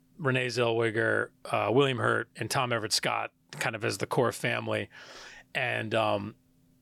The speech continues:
th-, and, um, you have this interesting dynamic where the daughter, you know, ostensibly the lead, Renee Zellweger's character, has always kind of,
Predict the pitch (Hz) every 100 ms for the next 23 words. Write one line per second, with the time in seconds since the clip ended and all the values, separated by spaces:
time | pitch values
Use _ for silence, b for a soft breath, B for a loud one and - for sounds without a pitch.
0 | - - 120 113 117 - _ - 131 123
1 | 117 117 110 107 107 - 123 123 131 123
2 | 113 113 117 - - 135 120 - 127 127
3 | 156 240 214 175 151 143 131 110 131 131
4 | 127 123 120 127 123 110 - 127 117 120
5 | 113 110 113 113 113 107 B B 127 120
6 | 120 113 110 110 113 - 117 101 - 107
7 | 101 B B B B B 139 127 165 143
8 | 127 135 123 117 107 -